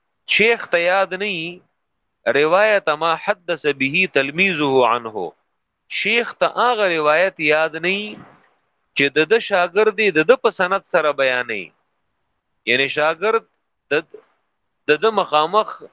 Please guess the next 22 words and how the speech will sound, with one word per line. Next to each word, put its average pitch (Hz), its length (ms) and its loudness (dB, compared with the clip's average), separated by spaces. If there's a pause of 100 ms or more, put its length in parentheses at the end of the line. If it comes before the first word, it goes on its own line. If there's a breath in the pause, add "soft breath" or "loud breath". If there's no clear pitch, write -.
(1700)
د - 80 6
ده 233 140 2
په 214 160 0
سند 180 340 -2 (120)
سره 156 260 4
چې 160 100 -18
«یاره 160 220 0
دا 151 200 2 (100)
حدیث 170 420 -8 (180)
ما 165 120 2 (680)
ستاسو 180 380 4
نه 139 180 0
جی 143 120 -2
استاد 131 380 -2 (180)
محترم 120 420 0
اوریدلی 120 580 2
دی»، 180 180 -2 (1300)
او 135 120 2 (180)
استاد 202 520 2
هغه 147 380 -2
وی، 202 160 -6 (680)
ښه، 220 120 -2